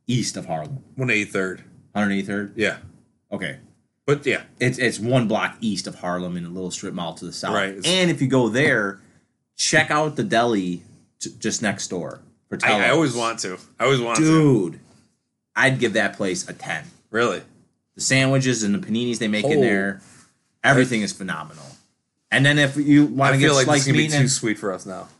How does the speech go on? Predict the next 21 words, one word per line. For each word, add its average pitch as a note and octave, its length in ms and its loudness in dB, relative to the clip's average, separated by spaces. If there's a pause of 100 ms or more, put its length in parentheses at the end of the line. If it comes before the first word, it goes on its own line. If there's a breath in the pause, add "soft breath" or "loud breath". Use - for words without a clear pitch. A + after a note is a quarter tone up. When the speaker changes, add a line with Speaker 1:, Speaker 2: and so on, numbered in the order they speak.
(160)
Speaker 2:
Sorry A#2 260 0
to F#2+ 340 -2
cut - 240 -6
you F#2+ 80 -2
off, F#2 340 -2
but F2+ 240 -16 (1900)
that's, - 520 -4
I G2+ 60 -8
mean, G2+ 100 -8
the G2 80 -6
nose G2 320 -4
is E2+ 100 -10
so G2+ 320 -4
sweet. F#2+ 400 -12 (2250)
Speaker 1:
Oh G#2 160 0
my D2 140 -14
God, D#2+ 260 -4
is C#2+ 80 -12
that - 160 -16
good? D2 300 -18 (1300)
Speaker 2:
God. E3+ 280 -6